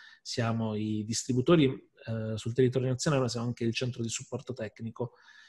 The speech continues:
E quindi, eh, Giuseppe, il, quello che ti chiederei è di farci vedere come all'interno di uno strumento software come Erdas Imagine, che ricordiamo è, è uno degli strumenti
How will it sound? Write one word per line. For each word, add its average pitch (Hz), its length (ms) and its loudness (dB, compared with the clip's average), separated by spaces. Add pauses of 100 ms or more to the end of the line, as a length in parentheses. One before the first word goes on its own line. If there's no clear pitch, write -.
(160)
E - 100 0
quindi, 156 540 6
eh, 135 600 8
Giuseppe, 160 420 6
il, 127 480 6
quello 170 160 8
che 170 120 2
ti 180 120 0
chiederei 147 640 6
è 123 60 6
di 127 100 0
farci - 280 2
vedere 131 300 8
come 131 400 4 (420)
all'interno 139 440 6
di 131 100 4
uno 131 120 2
strumento 131 520 0
software 123 440 2
come 120 240 -4
Erdas 123 280 -2
Imagine, 131 840 0
che 131 400 6
ricordiamo 131 520 6
è, 127 160 2
è 127 80 6
uno 139 220 6
degli 131 160 6
strumenti 131 520 0